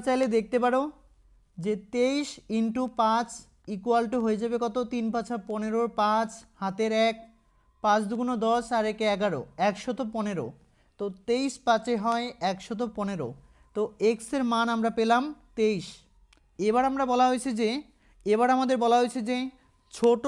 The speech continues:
বা ক্ষুদ্রতম সংখ্যা কি হবে? তো আমরা ধরেছিলাম, ছোট সংখ্যা দেখছিলাম তিন এক্স বলা হয়েছে। তো তিনের সঙ্গে যদি তুমি এই তেইশকে গুণ করে দাও,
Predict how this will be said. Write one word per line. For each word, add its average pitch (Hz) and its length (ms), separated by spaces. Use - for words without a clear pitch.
বা 269 60
ক্ষুদ্রতম 240 520
সংখ্যা 233 280
কি 226 240
হবে? 135 220
তো 240 80
আমরা 220 340
ধরেছিলাম, 262 480
ছোট 233 220
সংখ্যা 262 380
দেখছিলাম 247 420
তিন 277 260
এক্স 233 280
বলা 220 180
হয়েছে। 185 280
তো 220 60
তিনের 262 400
সঙ্গে 269 260
যদি 254 240
তুমি 254 180
এই 202 80
তেইশকে 254 480
গুণ 240 240
করে 269 220
দাও, 220 220